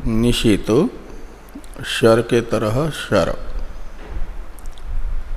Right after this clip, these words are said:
और उसका संधान है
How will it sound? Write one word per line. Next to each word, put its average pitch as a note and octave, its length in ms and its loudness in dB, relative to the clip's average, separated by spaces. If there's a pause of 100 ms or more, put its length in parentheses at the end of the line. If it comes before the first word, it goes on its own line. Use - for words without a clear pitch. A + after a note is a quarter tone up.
(540)
और B2 200 10
उसका B2+ 400 6
संधान A#2 720 6
है G2 500 2